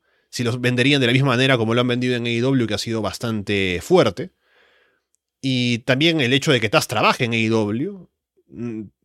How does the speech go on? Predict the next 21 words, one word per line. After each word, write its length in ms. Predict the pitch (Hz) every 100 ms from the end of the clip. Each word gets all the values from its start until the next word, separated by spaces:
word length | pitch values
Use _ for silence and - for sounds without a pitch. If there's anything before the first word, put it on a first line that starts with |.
| _
no 160 | 131 123
sé 260 | 123 104
si 160 | - -
querría 400 | 123 117 127 120
él 100 | 117
quedarse 280 | 113 117 123
trabajando 400 | 110 104 123 120
en, 220 | 110 110
en 160 | 107 110
A 20 |
E 80 | 127
W 180 | 196 175
mientras 220 | 110 98
que 80 | 101
su 60 |
hijo 160 | 117 110
se 100 | 120
va 100 | 113
por 140 | 107
otros 180 | 113 117
lados, 420 | 185 120 104 -